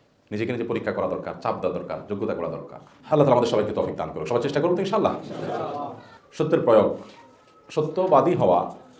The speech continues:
এটার একটা স্তর হলো আল্লাহর সাথে সত্যবাদী হওয়া। আল্লাহর সাথে সত্যবাদীটা কি? আমরা ওই যে আল্লাহকে বলছি যে আল্লাহ আমাদের রব, না? আল্লাহকে রব হিসাবে আমি বললাম, "আল্লাহ তুমি আমার রব", স্বীকার করলাম। এখন আমি এটা ভেতর থেকে কতটা ধারণ করি, এটা হলো আল্লাহর সাথে সত্যবাদিতার ব্যাপার।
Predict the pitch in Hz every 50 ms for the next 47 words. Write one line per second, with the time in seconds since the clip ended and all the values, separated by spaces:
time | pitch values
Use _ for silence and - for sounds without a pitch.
0 | - _ - 139 139 135 135 - 151 143 143 - - 196 170 - - 175 180 170
1 | 185 196 202 - 156 147 165 175 180 175 180 175 165 - 165 - - 117 104 92
2 | 82 76 76 - - - - - - 160 196 208 202 208 202 190 190 190 196 185
3 | 185 185 185 196 190 190 202 - - - - - - - 180 190 190 175 160 170
4 | 147 135 139 - - - - - - - - 139 151 160 165 160 175 160 143 143
5 | 143 143 151 147 151 151 123 120 120 120 120 120 120 123 110 110 104 - - -
6 | - - 131 175 208 - - - - - - - - - - - - - - -
7 | - - - _ - 147 156 165 165 165 180 143 147 147 160 - 175 160 160 151
8 | 151 147 143 143 139 135 127 131 127 - 113 110 104 101 98 95 90 85 - -
9 | - 123 107 87 80 78 71 - - - - _ _ _ _ _ _ _ _ _
10 | _ _ _ _ _ 143 131 175 170 170 120 120 127 170 180 120 120 139 202 208
11 | - - - - - _ _ _ - - _ _ _ - 156 147 190 190 190 -
12 | - 135 135 180 180 180 196 196 202 - 147 - - 139 - 110 104 110 104 101
13 | - - - - - 151 151 151 135 123 127 127 135 131 - - - - 98 90
14 | 85 - 82 78 73 - -